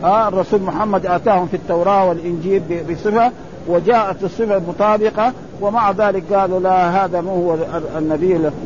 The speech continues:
ف-، فكذلك، يعني، يعني ينالوا إيش؟ العقاب. قال: "ومن يكن الشيطان له قرينا فساء قرينا". وقال لنا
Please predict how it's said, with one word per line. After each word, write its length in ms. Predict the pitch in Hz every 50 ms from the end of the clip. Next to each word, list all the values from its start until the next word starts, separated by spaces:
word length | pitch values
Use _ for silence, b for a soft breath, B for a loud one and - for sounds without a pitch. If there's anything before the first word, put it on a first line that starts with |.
| - - -
ف-، 360 | - 170 196 190 202 202 - 208
فكذلك، 680 | 202 196 190 185 - 190 170 180 196 208 196 196 190
يعني، 500 | 196 180 170 160 156 160 165 165 165 160 147 - - - - -
يعني 600 | 156 160 165 165 165 165 165 151 151 151 151 143 151
ينالوا 420 | 151 151 185 196 170 165 170 156 147
إيش؟ 240 | 160 170 147 - 170
العقاب. 840 | 151 139 139 - - 156 156 147 143 135 - 160 185 196 208 208 175 151 160 160 156 151 151 147 131 127 - - - - - - - - 151 190
قال: 140 | 202 180
"ومن 280 | 180 175 165 170 170 180
يكن 240 | 214 - - 190 170
الشيطان 500 | 160 - - 175 160 147 208 202 190 180
له 260 | 175 165 165 165 160 - -
قرينا 340 | 160 170 196 202 180 170
فساء 460 | 151 160 165 151 208 208 185 160 160 156 -
قرينا". 320 | 160 165 202 220 214 220
وقال 340 | 208 180 180 - 190 185 175
لنا 380 | 170 165 156 160 156 151 147